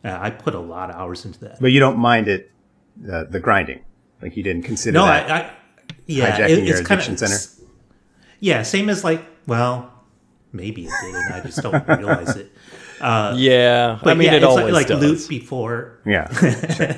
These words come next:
Speaker 2: sure.
Speaker 1: Yeah, but yeah, I, I remember, like, when I was, I used to work at a website called Gamers dot com, and then the company went under,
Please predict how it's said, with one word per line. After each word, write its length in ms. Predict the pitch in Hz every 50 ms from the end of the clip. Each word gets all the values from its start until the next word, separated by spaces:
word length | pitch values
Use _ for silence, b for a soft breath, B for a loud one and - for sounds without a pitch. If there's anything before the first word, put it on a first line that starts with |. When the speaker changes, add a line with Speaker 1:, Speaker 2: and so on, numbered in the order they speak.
| - -
Speaker 2:
sure. 200 | - - - - B B B B B B B _ _
Speaker 1:
Yeah, 300 | - 107 92 90 92 92 - b b b b b
but 260 | - 107 104 104 -
yeah, 180 | 131 110 101 104
I, 140 | 131 165 175
I 80 | 170
remember, 400 | 175 180 196 196 185 165 156 180
like, 240 | 143 131 113 117 - -
when 380 | 135 117 117 113 113 113 B B B B B B B B
I 100 | - 131
was, 320 | 127 120 117 117 - -
I 40 | 156
used 180 | 131 127 120 -
to 60 | 123
work 160 | 113 110 -
at 60 | 104
a 40 | 98
website 320 | 95 117 117 - - 110 -
called 200 | - 104 92 90
Gamers 260 | - 98 98 95 - -
dot 180 | 87 82 -
com, 460 | - - 143 156 156 127 90 95 107 123
and 120 | 123 113 104
then 280 | 98 95 92 90 95
the 100 | 92 -
company 380 | - - - 139 127 - 120 104
went 300 | 95 101 95 92 110 117
under, 440 | 107 95 92 92 95 90 92 92